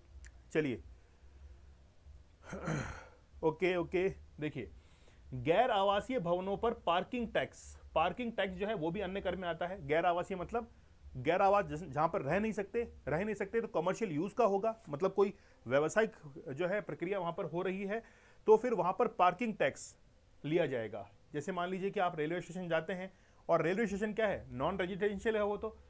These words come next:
वहाँ पर पार्किंग आप लोग खड़ी करते हैं गाड़ियाँ, वहाँ पर टैक्स लगता है उनका, ठीक है। कोई भी कर जिसे अधिरोपित करने की शक्ति राज्य सरकार को संविधान में निहित है,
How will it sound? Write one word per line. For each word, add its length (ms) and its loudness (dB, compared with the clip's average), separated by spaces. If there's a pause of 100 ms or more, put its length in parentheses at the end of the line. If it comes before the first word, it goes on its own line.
(140)
वहाँ 200 0
पर 140 -2
पार्किंग 420 2 (280)
आप 160 2
लोग 140 -2
खड़ी 140 -2
करते 240 -2
हैं 140 -4
गाड़ियाँ, 320 0
वहाँ 200 -4
पर 120 -2
टैक्स 260 -4
लगता 220 -6
है 120 -10
उनका, 240 -8
ठीक 240 -4
है। 160 4 (800)
कोई 280 6
भी 180 2
कर 280 4 (400)
जिसे 180 0
अधिरोपित 500 0
करने 260 -4
की 120 -6
शक्ति 400 -6 (320)
राज्य 260 0
सरकार 340 -4
को 100 -8
संविधान 400 -8
में 100 -6
निहित 280 -4
है, 160 -8